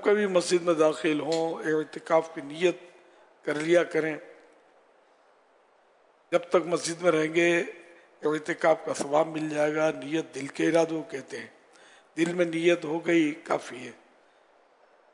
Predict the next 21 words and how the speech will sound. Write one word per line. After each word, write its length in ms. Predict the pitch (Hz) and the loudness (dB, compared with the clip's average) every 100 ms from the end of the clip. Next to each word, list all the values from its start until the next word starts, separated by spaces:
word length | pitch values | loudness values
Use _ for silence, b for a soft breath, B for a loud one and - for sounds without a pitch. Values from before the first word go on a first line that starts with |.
| _ _ _ _ _ _ _ | _ _ _ _ _ _ _
دل 120 | 180 196 | -2 2
میں 140 | 214 | 0
نیت 320 | 202 202 196 | 2 2 2
ہوتے 240 | 175 - 180 | -2 0 0
ہوئے 160 | 170 | 2
زبان 380 | 160 165 170 175 | 2 4 4 2
سے 100 | 175 | -2
دوہرا 360 | 156 165 196 202 | -2 4 6 6
لینا، 260 | 170 147 175 - _ _ _ _ _ _ _ _ _ | 4 -6 -8 -10 _ _ _ _ _ _ _ _ _
اردو 240 | 147 151 180 | -12 -4 -2
میں 120 | 180 | -2
چاہے 200 | 180 170 | 4 4
کہہ 200 | 165 160 | 4 -4
لیں، 100 | 156 - _ _ _ _ | -4 -16 _ _ _ _
میں 140 | 156 165 | -2 0
نے 80 | |
سنت 380 | 170 160 156 151 | 0 0 -2 0
اعتکاف 560 | 147 143 147 156 147 - | -2 -4 -6 -2 -2 -4
کی 60 | |
نیت 320 | 135 139 139 | -12 -10 -10
کی، 100 | - | -12